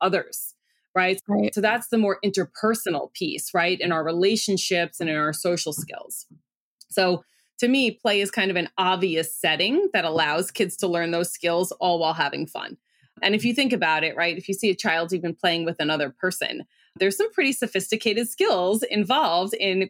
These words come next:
Speaker 1: cooperative play with another child, right? They're coming up with ideas. What should we play? Then they have to negotiate and choose an activity to do together that's pleasing to both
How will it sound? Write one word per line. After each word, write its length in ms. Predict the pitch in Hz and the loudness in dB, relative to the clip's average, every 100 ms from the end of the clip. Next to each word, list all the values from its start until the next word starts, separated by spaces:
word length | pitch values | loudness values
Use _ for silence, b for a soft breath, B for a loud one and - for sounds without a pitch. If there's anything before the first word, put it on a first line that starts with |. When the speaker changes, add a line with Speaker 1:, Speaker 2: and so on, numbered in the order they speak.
| - | 0
Speaker 1:
cooperative 560 | 190 175 - 214 202 - | 0 0 0 0 0 -2
play 240 | - 165 175 | 0 2 2
with 200 | 214 208 | 0 0
another 320 | 165 160 170 | 0 0 -2
child, 580 | - 269 160 123 127 - - _ _ 165 | -2 0 0 -2 -6 -10 -20 _ _ 0
right? 320 | 175 254 262 | 2 2 0
They're 100 | 185 | -2
coming 320 | 180 196 180 170 | -2 -2 0 0
up 140 | - | 0
with 120 | 165 | -2
ideas. 600 | 156 170 214 220 220 - | 0 0 2 2 2 0
What 120 | 170 | -2
should 240 | - 226 220 | 0 2 2
we 120 | 240 | 0
play? 500 | - 233 226 233 233 b _ | 0 2 2 0 -2 b _
Then 160 | 190 196 | 0 2
they 120 | 185 | 2
have 180 | 190 - | 0 0
to 100 | 170 | -2
negotiate 640 | 170 208 247 - - 170 | 2 2 2 2 0 0
and 120 | 185 - | -2 -4
choose 420 | - 247 254 240 | -2 2 2 2
an 180 | 254 226 | 2 2
activity 600 | 233 233 294 233 233 240 | 2 0 0 2 2 0
to 120 | 226 202 | 0 0
do 240 | 190 180 | 2 0
together 580 | - 165 175 170 240 330 | -2 0 0 2 2 2
that's 240 | 214 - | 0 -2
pleasing 480 | - 202 175 190 185 | -4 0 2 2 0
to 100 | 190 | 0
both 320 | 160 165 165 | 0 -2 -2